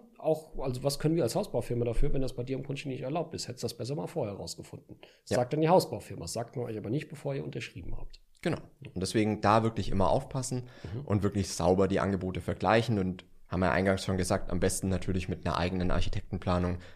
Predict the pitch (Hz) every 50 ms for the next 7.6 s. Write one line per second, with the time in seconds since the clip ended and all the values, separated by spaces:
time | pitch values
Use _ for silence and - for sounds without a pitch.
0 | - - 101 110 135 151 143 143 143 147 143 - - - 95 92 107 110 - -
1 | 104 98 - 98 90 - - 87 90 92 78 87 - - - - - 90 87 -
2 | 80 76 - - - - - - - - - - - - - - - - 113 107
3 | 87 87 - - 110 101 - - 107 101 92 85 82 87 87 90 90 87 87 -
4 | - - - - - 156 151 147 - - - - - 147 151 143 131 123 120 107
5 | - - 98 - 127 165 - - - 165 - 165 156 143 - 175 - - 143 147
6 | 139 127 - - 110 107 120 113 113 107 - - 113 101 98 92 - 101 98 -
7 | 107 - - - 165 160 156 - 147 139 -